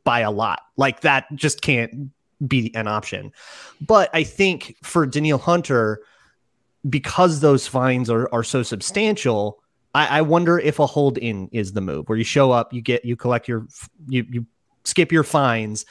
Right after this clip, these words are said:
but you don't participate, you don't practice, you still get to be with your teammates, you still get to be, uh, part of the team and, you know, absorbing walkthrough information and stuff like that, but you're not actually participating till you get that new deal. And I wonder if part of the holdup here is Justin Jefferson and T J Hawkinson. There's kind of this glut of extensions,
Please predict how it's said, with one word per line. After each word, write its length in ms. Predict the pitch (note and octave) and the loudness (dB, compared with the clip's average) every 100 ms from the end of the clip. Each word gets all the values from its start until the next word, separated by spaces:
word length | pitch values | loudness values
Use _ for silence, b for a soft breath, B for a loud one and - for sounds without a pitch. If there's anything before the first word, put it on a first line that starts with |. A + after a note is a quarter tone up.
| B B B | B B B
but 140 | C#3+ | -2
you 40 | D#3 | 2
don't 200 | C#3+ - | 2 2
participate, 420 | C3 A#2+ - B2 | -2 -2 -4 -4
you 60 | A2 | -2
don't 180 | A2+ | -2
practice, 400 | A2+ G2+ - G#2+ | -2 -6 -6 -10
you 60 | A#2 | -8
still 160 | - A#2 | -4 -4
get 100 | A2 | -4
to 60 | |
be 100 | A2+ | -6
with 100 | G#2+ | -6
your 100 | A2 | -8
teammates, 360 | - G#2 G2+ - | -10 -6 -6 -6
you 80 | G#2+ | -8
still 160 | A2 | -6
get 160 | G#2 G#2 | -4 -6
to 80 | G#2 | -6
be, 300 | G#2 G2+ G2+ B B - | -6 -6 -8 B B -14
uh, 160 | - | -12
part 320 | G#2+ - E3+ D#3+ | -10 2 4 4
of 160 | C3+ | 2
the 80 | C#3 | -2
team 520 | C#3 D3+ C#3 C3 C3 A#2+ | -2 0 0 2 0 -2
and, 500 | A#2 A2+ A2 A2 A2 | -2 -2 -4 -6 -8
you 80 | A2+ | -4
know, 120 | G#2 | -2
absorbing 380 | G#2+ C3 B2 A2+ | 0 0 2 0
walkthrough 380 | A#2 - C3 | -2 0 -2
information 460 | A#2+ A2+ A#2 A2+ A#2 | 0 0 -2 -2 -2
and 100 | A2 | -2
stuff 220 | - A2+ | -2 -2
like 220 | A#2+ A2 | -2 -2
that, 260 | A#2+ G#2+ G#2+ - | 0 0 -2 -4
but 180 | G#2+ | -6
you're 80 | A#2 | -4
not 220 | A#2 A2+ A2+ | 0 0 -2
actually 380 | G#2+ - G#2 | -6 -6 -10
participating 640 | G#2 G2+ A#2+ - - G2 G2 | -8 -6 -6 -6 -8 -8 -6
till 120 | G2+ | -8
you 80 | G2 | -6
get 160 | G2 | -6
that 160 | G2 F#2 | -6 -6
new 140 | F#2+ | -8
deal. 440 | F#2 G2+ A2+ C3 - B B | -6 -2 2 0 -2 B B
And 100 | C3 | 0
I 60 | F#3 | 4
wonder 280 | G3+ G3+ F#3+ | 4 4 2
if 140 | E3+ | 0
part 280 | - F3 E3 | 0 2 6
of 160 | D#3+ C#3+ | 4 4
the 80 | D3 | 0
holdup 380 | C3+ C3 C3+ | 2 2 2
here 220 | - C#3 C3+ | 2 2 2
is 200 | A2+ G2+ | 0 -2
Justin 340 | A#2 - A2 | -4 -2 -2
Jefferson 480 | A2 - A#2 B2 A#2 | -2 -2 -2 -2 -4
and 100 | G#2+ | -6
T 140 | - | -6
J 160 | G#2+ G2 | -6 -4
Hawkinson. 640 | B2+ A#2 - A2+ - A2 | 0 -2 -2 -4 -4 -4
There's 140 | G2+ | -6
kind 180 | - A#2 | -4 -4
of 60 | G#2+ | -4
this 120 | G#2 | -6
glut 320 | - A#2+ A2+ | -6 -2 -2
of 140 | A2 G#2 | -2 -6
extensions, 720 | G2+ - A2+ A2+ A2+ G#2 G#2 | -6 -4 -4 -2 -4 -4 -8